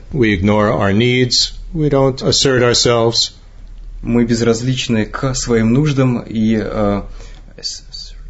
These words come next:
Speaker 1: We don't assert what we want.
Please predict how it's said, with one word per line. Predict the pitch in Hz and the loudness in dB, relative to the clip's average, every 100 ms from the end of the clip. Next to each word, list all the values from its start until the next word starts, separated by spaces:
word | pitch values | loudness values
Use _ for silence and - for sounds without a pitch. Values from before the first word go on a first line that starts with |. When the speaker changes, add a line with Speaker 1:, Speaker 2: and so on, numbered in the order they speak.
| - - - - - - - - - - - - - - - - - - - - | -14 -14 -16 -16 -16 -16 -18 -20 -20 -20 -20 -18 -18 -14 -14 -14 -14 -14 -14 -6
Speaker 1:
We | 120 | 0
don't | 101 98 95 - | 2 2 -2 -4
assert | - - 139 120 | -2 0 2 0
what | 120 110 | 0 0
we | 120 | 0
want. | 101 107 110 113 | 2 2 0 -2